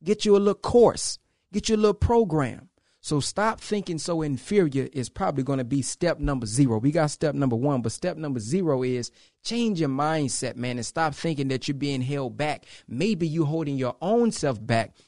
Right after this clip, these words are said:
by your mindset. So first step, the first step, and the first step to figuring out, uh, getting to your dream or, or, or,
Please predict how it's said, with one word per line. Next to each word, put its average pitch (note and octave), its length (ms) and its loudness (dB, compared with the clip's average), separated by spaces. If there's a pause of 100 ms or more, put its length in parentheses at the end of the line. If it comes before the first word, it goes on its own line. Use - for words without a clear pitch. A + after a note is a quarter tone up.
(140)
by B2 200 4
your A#2+ 160 2
mindset. A2+ 600 -2
So A#2+ 200 -2
first G3 400 2
step, - 300 -2 (1500)
the A#2+ 60 -4
first G#3 440 6
step, - 300 -2 (760)
and B2+ 180 -2 (220)
the A#2+ 100 -12
first G#3 280 0
step D#3+ 280 0
to C#3 120 0
figuring C#3 400 0
out, A2+ 280 -2 (320)
uh, G#2 260 -8 (260)
getting C#3 280 4
to D3+ 120 -6
your C3 160 -2
dream A2+ 540 -8
or, G#2 240 -6
or, G#2 160 -4
or, G#2+ 180 -4